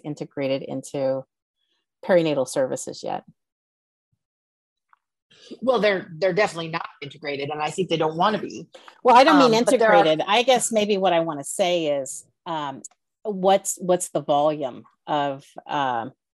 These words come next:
Speaker 1: their presence
Speaker 2: I think
Speaker 1: in
Speaker 2: it's a,
Speaker 1: communities?
Speaker 2: I think it's a, I think it's a lot more than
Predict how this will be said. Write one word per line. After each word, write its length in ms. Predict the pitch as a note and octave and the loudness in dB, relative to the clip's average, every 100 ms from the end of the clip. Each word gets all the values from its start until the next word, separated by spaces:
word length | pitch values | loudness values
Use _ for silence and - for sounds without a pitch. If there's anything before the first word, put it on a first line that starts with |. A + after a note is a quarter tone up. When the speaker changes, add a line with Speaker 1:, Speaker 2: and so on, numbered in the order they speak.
| _ _ _ _ _ _ - | _ _ _ _ _ _ -2
Speaker 1:
their 140 | F3 | -2
presence 480 | - E3+ D#3 C3+ B2 | 2 2 2 0 -4
Speaker 2:
I 40 | |
think 180 | - E4+ | -2 0
Speaker 1:
in 60 | A4+ | 0
Speaker 2:
it's 80 | E4 | 2
a, 60 | |
Speaker 1:
communities? 500 | B3 G3 G#3 - - - | 0 0 -2 -2 -4 -4
Speaker 2:
I 60 | |
think 180 | A#3+ D#4+ | -2 0
it's 140 | G#4+ - | 0 2
a, 260 | C4+ F3+ E3 - _ | 0 -2 -10 -20 _
I 60 | A3+ | -10
think 300 | - F4 G4 | -6 -2 0
it's 120 | - | 0
a 60 | |
lot 380 | G#3 F#3+ G#3+ G#3+ - | 2 2 2 2 -4
more 380 | G#3 G#3+ G#3+ G#3 | -4 -2 0 0
than 300 | G3 F#3 E3+ | -2 -6 -10